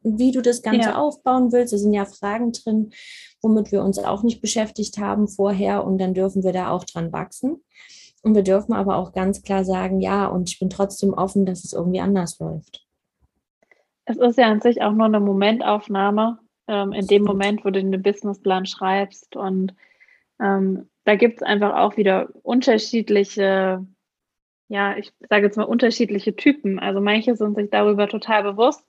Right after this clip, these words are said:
Speaker 2: können den innerhalb von zehn Minuten ausfüllen.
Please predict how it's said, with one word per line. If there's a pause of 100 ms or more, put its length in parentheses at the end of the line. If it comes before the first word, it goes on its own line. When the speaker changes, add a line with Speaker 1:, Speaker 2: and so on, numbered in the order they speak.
(100)
Speaker 2:
können
den
innerhalb
von
zehn
Minuten
ausfüllen.